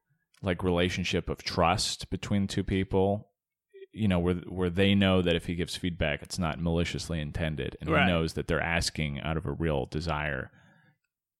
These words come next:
Speaker 1: you know, to get feedback and not to have someone just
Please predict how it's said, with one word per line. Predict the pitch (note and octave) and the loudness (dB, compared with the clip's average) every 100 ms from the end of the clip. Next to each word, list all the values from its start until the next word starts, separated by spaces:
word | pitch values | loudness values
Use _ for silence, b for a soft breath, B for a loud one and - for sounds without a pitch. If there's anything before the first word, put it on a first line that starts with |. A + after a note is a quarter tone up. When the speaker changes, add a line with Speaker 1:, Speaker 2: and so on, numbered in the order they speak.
| - | -10
Speaker 1:
you | G2 | -6
know, | C#2+ C#2 | -6 -6
to | F2 | -8
get | F2 F#2 - | -2 -2 0
feedback | F2+ D#2+ D#2 C#2+ - D#2+ | -2 -2 0 -2 -4 -4
and | E2+ E2 | 0 0
not | D#2 D2 | 0 -2
to | - | -4
have | D#2 - | -4 -2
someone | - D2+ D2 C#2+ C#2 - | -2 -2 -2 -2 -6 -6
just | D2 C#2 - - | -2 -2 -4 -8